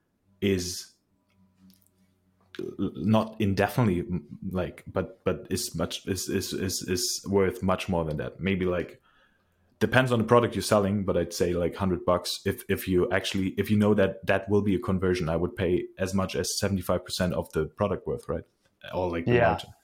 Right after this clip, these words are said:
Speaker 2: Yeah, a hundred percent. Um, now, the, the one da-, data point I have on this is, um,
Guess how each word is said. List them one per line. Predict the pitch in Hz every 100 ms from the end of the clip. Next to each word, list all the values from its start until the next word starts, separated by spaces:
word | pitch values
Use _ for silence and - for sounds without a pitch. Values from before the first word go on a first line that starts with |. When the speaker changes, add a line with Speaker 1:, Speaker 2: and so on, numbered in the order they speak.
| _ _ _ _ _ _ - -
Speaker 2:
Yeah, | 131 117 - - -
a | -
hundred | 123
percent. | 110 - 107 - - - - -
Um, | 123 123 123 135 -
now, | 147 139
the, | 139
the | 143
one | 139 160
da-, | 147 147 -
data | 143 131
point | 139 131
I |
have | - 135 127
on | 113
this | 110 110 -
is, | - 120 113 107
um, | 113 107 107 101 -